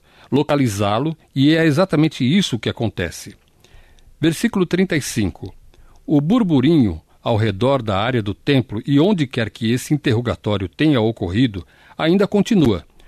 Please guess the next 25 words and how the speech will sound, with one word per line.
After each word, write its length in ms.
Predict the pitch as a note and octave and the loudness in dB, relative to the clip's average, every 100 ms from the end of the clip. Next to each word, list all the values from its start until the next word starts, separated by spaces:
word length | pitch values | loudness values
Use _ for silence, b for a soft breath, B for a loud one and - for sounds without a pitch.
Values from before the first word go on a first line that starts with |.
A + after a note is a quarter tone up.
| b b | b b
E 120 | E3 | 0
então 280 | F#3+ F3 G#3+ | 0 2 2
Jesus 480 | F3+ F3 C3+ G3+ - - | 4 2 2 0 -2 0
ouve 460 | F3 G3+ D3+ A2 | 4 4 4 2
que 220 | G2 A#2+ A2+ | -2 0 2
eles 320 | C#3+ D3+ - | 2 -2 -2
o 100 | C#3+ | 0
expulsaram, 800 | D3 - F#3+ F3 - A2 G2 E2 - b b b | 0 0 -6 -6 -2 -2 -2 -6 -10 b b b
o 100 | - | -4
que 180 | E3 G3+ | -2 0
é 60 | C#3 | 4
muito 340 | A2+ G3+ F3+ | 4 4 2
gratificante. 920 | C#3+ C#3 - - - A#2 G2 - - - _ b b b | -2 -2 -4 -8 -4 -2 -2 -4 -18 -20 _ b b b
E 120 | G3+ | 2
o 60 | A#3+ | 4
encontra. 600 | G#3+ C#3+ A#2 - E2+ F2 _ _ _ _ | 2 2 0 0 -6 -10 _ _ _ _
Isso 240 | F3 F3 F3 | -4 -2 -2
é 20 | |
paralelo. 600 | E3+ F3+ F3 A#2 G#2+ E2+ b b b | 0 0 2 2 0 -4 b b b
Lembrando, 600 | A#2+ C3+ B2+ C3 E3 E3 D#3+ | 0 2 2 2 2 2 2
no 160 | A#2+ A2+ | 0 0
capítulo 400 | A2+ C3 C3+ A2 | -4 -4 -2 -4
cinco, 400 | - E3 - - b b - | 0 0 0 -6 b b 0
o 180 | C#3+ | 2
homem 460 | C#3+ F#3+ D#3 G#2 | 4 4 2 2